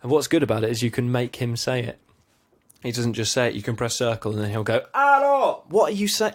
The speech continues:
Arrow. I don't, it's just, it's, I'm glad the horse knows what that you're calling it.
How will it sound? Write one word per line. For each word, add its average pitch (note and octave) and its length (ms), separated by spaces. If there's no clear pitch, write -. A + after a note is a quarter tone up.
Arrow. C#4 680
I C3 100
don't, G3 360
it's - 240
just, - 460
it's, - 320
I'm D#3 200
glad B3+ 280
the - 80
horse C4+ 420
knows A2 280
what A2+ 160
that A#2+ 120
you're A#2+ 100
calling G#2 400
it. C3+ 180